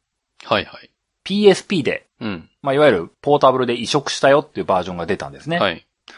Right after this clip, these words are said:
Speaker 2: で、それが二千五年。
Speaker 1: おう、翌年ね。
Speaker 2: うん。これが、百三十万本売れています。
Speaker 1: おう、一気に百万本プラス。
Speaker 2: うん。
Speaker 1: おう。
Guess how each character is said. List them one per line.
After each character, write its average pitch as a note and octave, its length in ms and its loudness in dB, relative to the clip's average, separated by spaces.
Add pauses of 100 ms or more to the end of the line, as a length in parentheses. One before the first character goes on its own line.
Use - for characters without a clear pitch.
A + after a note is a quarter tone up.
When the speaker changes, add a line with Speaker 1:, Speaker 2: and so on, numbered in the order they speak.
(140)
Speaker 2:
で、 G3+ 80 -4
そ A#3 100 2
れ B3+ 60 4
が G#3+ 100 4
二 E3 140 -2
千 F3 300 0
五 G2+ 140 0
年。 F#2+ 260 -4 (560)
Speaker 1:
お E2+ 280 -6
う、 - 40 -20 (180)
翌 G2+ 240 -6
年 - 220 -10
ね。 B2+ 140 -12 (280)
Speaker 2:
う A#2 60 -4
ん。 G2+ 220 -4 (300)
こ G#3 100 4
れ A#3+ 100 4
が、 D3 280 2 (680)
百 G3+ 520 -4
三 F#3 280 0
十 F3+ 160 0
万 E3 200 4
本 F#2 160 -4
売 E2 60 -8
れ D#2 60 -10
て - 120 -18
い D2 40 -16
ま C#2+ 140 -20
す。 - 180 -20 (300)
Speaker 1:
お D3 120 2
う、 A#2+ 60 -2
一 A#2+ 200 -8
気 F#3 140 -6
に B2 100 -6
百 A#2 180 -10
万 A2 200 -6
本 G#2 140 -6
プ G2 120 -8
ラ E2+ 80 -8
ス。 - 140 -20 (340)
Speaker 2:
う A#2+ 60 -2
ん。 A#2 240 -2 (180)
Speaker 1:
お F2 140 -12
う。 - 40 -16